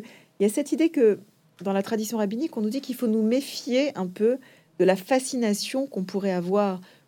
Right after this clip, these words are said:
pour l'après-vie et pour cette quête de savoir exactement, d'avoir des réponses sur l'après-vie, alors qu'on est censé plutôt investir dans la vie elle-même et dans les vivants. Et finalement, on nous dit qu'il n'y a pas de plus bel honneur rendu à un mort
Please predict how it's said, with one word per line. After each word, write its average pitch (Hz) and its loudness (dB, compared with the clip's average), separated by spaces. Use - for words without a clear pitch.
pour 190 0
l'après-vie 202 0
et 165 0
pour 202 -6
cette 190 -2
quête 269 0
de 190 2
savoir 196 2
exactement, 180 -4
d'avoir 170 0
des 180 -2
réponses 214 -2
sur - -10
l'après-vie, 185 -4
alors 269 0
qu'on 233 -2
est 214 2
censé 226 -2
plutôt 277 -2
investir 214 0
dans 202 0
la 220 4
vie 175 -2
elle-même 185 0
et 180 0
dans 185 0
les 190 2
vivants. 190 -2
Et 185 -6
finalement, 202 0
on 302 -2
nous 233 0
dit 330 2
qu'il - -20
n'y - 4
a 196 -2
pas 330 0
de 233 -2
plus 220 -6
bel 226 0
honneur 208 0
rendu 202 -2
à 175 -4
un 160 -4
mort 196 -6